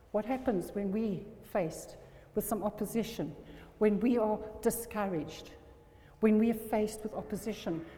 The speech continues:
maybe even falsely accused? This week, something happened. I wasn't falsely accused, but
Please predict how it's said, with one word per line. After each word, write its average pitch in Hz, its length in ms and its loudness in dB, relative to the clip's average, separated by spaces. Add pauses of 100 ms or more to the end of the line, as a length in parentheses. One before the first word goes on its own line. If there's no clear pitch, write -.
maybe 285 280 6
even 302 320 4
falsely 269 520 0
accused? 254 680 2 (1040)
This 262 220 0
week, 269 320 0 (300)
something 254 360 0
happened. 254 480 0 (120)
I 208 60 -2
wasn't 262 400 0 (420)
falsely 220 500 0
accused, 208 540 0
but - 180 -8